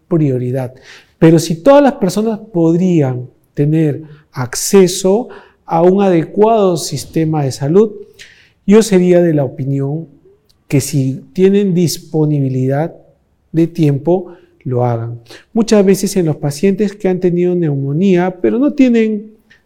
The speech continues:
de repente una secuela respiratoria, eh, van a priorizar el retorno laboral,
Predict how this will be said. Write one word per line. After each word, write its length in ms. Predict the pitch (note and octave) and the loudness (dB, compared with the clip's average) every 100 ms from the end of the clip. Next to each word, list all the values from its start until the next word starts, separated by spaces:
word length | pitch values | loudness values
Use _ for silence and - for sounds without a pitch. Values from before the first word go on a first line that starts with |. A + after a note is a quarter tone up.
| _ | _
de 140 | E3+ | -2
repente 420 | E3+ E3+ G3 F#3+ G3+ | -2 0 0 0 0
una 160 | F#3+ | 0
secuela 500 | F#3 F3 F3 F#3 F#3+ | -2 -4 0 2 2
respiratoria, 1000 | F#3 D#3 - D3+ C#3+ D3 F#3 F3+ F3 F3 E3+ - - _ - | 2 -2 -2 -2 -2 0 2 4 2 -2 -8 -20 -20 _ -6
eh, 680 | E3 D#3+ D#3 D3+ D3 C#3+ D3 | 0 2 2 2 0 -2 -4
van 300 | D3 F3+ G3+ | -2 0 0
a 200 | G3 G3 | -2 -4
priorizar 960 | - E3+ D3+ D3 B2+ G3 D#3 - - _ _ _ _ _ _ _ _ _ _ - | 2 4 4 2 2 2 2 -2 -16 _ _ _ _ _ _ _ _ _ _ 0
el 380 | E3 D3+ D3+ D3 | 4 6 6 4
retorno 680 | D#3+ D3+ E3+ D#3+ D#3+ D3+ | 0 0 0 0 -2 -4
laboral, 840 | C#3 B2 C3+ G#3+ G#3+ F#3+ F#3+ F#3+ | -4 -4 0 2 4 2 2 -6